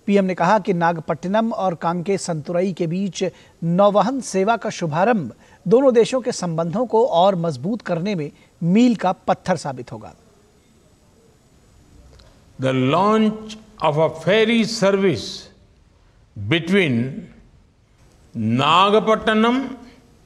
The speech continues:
Speaker 2: and Kanke Santurai is an important milestone in strengthening our relations.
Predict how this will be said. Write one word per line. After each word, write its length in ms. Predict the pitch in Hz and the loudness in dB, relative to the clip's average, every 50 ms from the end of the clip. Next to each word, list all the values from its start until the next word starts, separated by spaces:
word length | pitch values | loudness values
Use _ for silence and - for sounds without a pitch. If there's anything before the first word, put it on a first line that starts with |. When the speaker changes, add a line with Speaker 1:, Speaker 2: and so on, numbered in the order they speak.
| _ _ _ _ _ _ _ _ _ _ - _ - | _ _ _ _ _ _ _ _ _ _ -20 _ -4
Speaker 2:
and 600 | 175 190 190 180 160 151 151 165 180 190 - - - - - - _ _ _ _ _ - _ _ _ _ _ _ _ _ _ _ _ _ _ _ _ - | -2 -2 0 0 0 -2 -2 -4 -6 -10 -12 -16 -18 -20 -20 -20 _ _ _ _ _ -20 _ _ _ _ _ _ _ _ _ _ _ _ _ _ _ 0
Kanke 540 | 170 175 190 190 196 190 190 - 226 240 247 247 233 | 2 2 2 2 0 -2 -2 0 0 2 2 2 0
Santurai 920 | 202 - - - 180 196 202 196 202 - 220 202 185 151 120 98 92 - - - - - - - _ - _ _ _ _ _ _ _ _ _ _ _ _ _ - - _ _ _ _ | -2 -6 -4 -2 0 0 0 -2 0 0 2 2 4 2 0 -2 -8 -12 -18 -20 -20 -20 -20 -20 _ -20 _ _ _ _ _ _ _ _ _ _ _ _ _ -20 -20 _ _ _ _
is 240 | - 160 180 175 165 | -2 0 0 2 2
an 160 | 202 202 208 202 - 170 | 2 2 0 -2 -4 -2
important 920 | 196 202 202 202 196 190 196 196 202 233 240 247 247 247 254 254 254 220 196 | 0 2 2 2 2 0 0 2 4 6 6 4 4 2 2 2 2 0 0
milestone 880 | 185 165 165 175 196 214 240 226 226 - - - 202 165 127 104 95 98 104 - - - - - - _ _ _ _ _ _ _ _ _ _ - _ - _ _ _ _ _ _ _ _ - | 0 0 0 2 2 2 0 0 -2 -6 -4 -2 -2 -2 0 -4 -8 -12 -14 -16 -20 -20 -20 -20 -20 _ _ _ _ _ _ _ _ _ _ -20 _ -20 _ _ _ _ _ _ _ _ -2
in 180 | 170 185 180 | 0 2 0
strengthening 1160 | - - - - - 180 175 185 202 208 202 180 202 202 202 202 202 196 196 202 202 202 226 - - - - _ _ _ _ _ _ _ - - - - _ _ _ _ - | 0 -2 -8 -6 -2 0 2 2 4 2 4 4 4 4 4 2 2 0 -2 -4 -8 -10 -12 -16 -18 -20 -20 _ _ _ _ _ _ _ -20 -20 -20 -20 _ _ _ _ 0
our 320 | 156 165 165 180 180 175 160 | 0 2 4 4 2 4 4
relations. 1120 | 151 156 156 156 160 160 147 - - 143 127 101 87 - - - - - - - - | 2 2 2 2 2 0 0 -2 -4 -6 -8 -8 -12 -16 -18 -20 -20 -20 -20 -20 -20